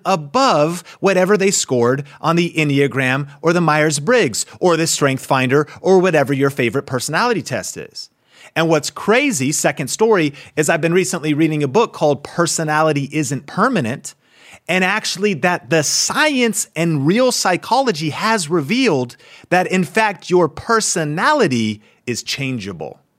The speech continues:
Of course, you're born with certain traits. And of course, you're born with uniqueness that will stick with you for probably most of your life. But did you know that you can make a choice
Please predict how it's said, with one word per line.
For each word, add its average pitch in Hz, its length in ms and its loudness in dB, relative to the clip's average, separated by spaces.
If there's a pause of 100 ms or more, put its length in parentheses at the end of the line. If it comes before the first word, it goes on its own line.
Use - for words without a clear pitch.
(420)
Of 175 180 0
course, - 640 -2 (220)
you're 147 180 2
born 113 540 0 (240)
with 135 120 0
certain 135 280 0
traits. - 560 -2 (280)
And 214 140 0
of - 140 -2
course, 247 500 0
you're 156 160 2
born 156 300 0
with 143 160 -4
uniqueness 143 640 -4
that 151 180 -2
will 143 80 -2
stick 156 300 -4
with 165 180 -2
you 160 80 -2
for 156 140 -6
probably 214 340 0
most 139 300 -2
of 127 60 -8
your 135 120 -2
life. 180 380 -4 (440)
But 156 140 0
did 180 220 -4
you 254 180 -2
know 196 480 -2 (300)
that 160 180 0
you 214 100 0
can 196 260 -2
make 175 220 2
a 156 200 0
choice - 840 -2